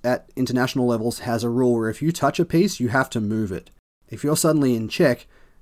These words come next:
and you've already touched a piece, you've got to move that piece to somehow defend your king.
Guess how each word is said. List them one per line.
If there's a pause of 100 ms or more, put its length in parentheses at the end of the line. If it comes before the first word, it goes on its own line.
(120)
and
you've
already
touched
a
piece, (440)
you've
got
to
move
that
piece
to
somehow
defend
your
king.